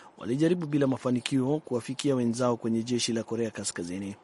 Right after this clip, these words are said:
Katika siku za nyuma, wanadiplomasia wa Sweden wamekuwa wakitoa huduma za kibalozi kwa Marekani kwenye maswala ya Korea Kaskazini,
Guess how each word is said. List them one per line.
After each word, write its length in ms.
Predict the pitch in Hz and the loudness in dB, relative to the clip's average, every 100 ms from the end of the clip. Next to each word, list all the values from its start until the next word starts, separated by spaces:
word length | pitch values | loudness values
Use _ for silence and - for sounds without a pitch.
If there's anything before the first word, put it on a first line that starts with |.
| - - - - - | -20 -20 -20 -20 -20
Katika 260 | - 185 175 | -6 0 2
siku 160 | - 220 | 2 4
za 140 | 208 | 6
nyuma, 260 | 180 175 160 | 6 8 8
wanadiplomasia 760 | 151 147 135 143 139 135 160 | 6 4 2 2 4 4 4
wa 80 | 139 | 2
Sweden 500 | - 190 147 113 139 - - | 0 0 2 2 0 -6 -8
wamekuwa 440 | 107 117 117 - 131 | -2 0 0 2 0
wakitoa 440 | 120 117 139 127 | 0 -4 0 0
huduma 420 | 120 143 120 104 | 0 -4 -2 -4
za 140 | 107 110 | -2 -6
kibalozi 640 | - 113 110 127 131 123 | -6 -4 0 2 0 0
kwa 140 | 123 120 | -2 -2
Marekani 520 | 120 117 147 131 110 | -2 -2 -2 0 0
kwenye 200 | 110 107 | -2 -2
maswala 460 | 104 110 - 110 104 | 0 0 -2 -2 -4
ya 100 | 98 | -8
Korea 300 | - 104 101 | -8 -8 -8
Kaskazini, 640 | 92 87 113 143 147 131 | -10 -8 -4 0 2 0